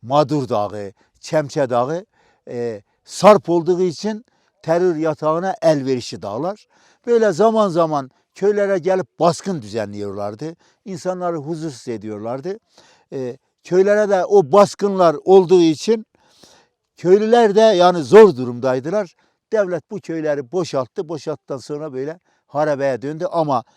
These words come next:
şu anda aynı köylüler Kağızman'da ve yapılan konutlarda oturmaktalar. Zaman zaman yaylaya çıkıyorlar. Gelip burada mallarını, davarlarını otarıp, e, ürünlerini alıyorlar.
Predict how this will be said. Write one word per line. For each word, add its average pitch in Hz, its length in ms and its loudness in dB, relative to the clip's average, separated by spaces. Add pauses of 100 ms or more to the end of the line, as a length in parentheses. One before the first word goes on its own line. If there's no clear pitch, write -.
(160)
şu - 240 -2
anda 156 360 -2 (500)
aynı 156 300 -2
köylüler 123 760 -6 (360)
Kağızman'da 139 840 -4
ve 156 200 -4 (280)
yapılan 127 400 -8
konutlarda 107 640 -14
oturmaktalar. 160 920 -8 (360)
Zaman 156 420 -6
zaman 151 380 -8
yaylaya 135 640 -4
çıkıyorlar. 147 500 -10
Gelip 147 360 -10
burada 160 260 -12 (320)
mallarını, 131 540 -8
davarlarını 127 600 -8 (360)
otarıp, 147 420 -10 (480)
e, - 160 -20
ürünlerini 110 480 -12
alıyorlar. 71 680 -20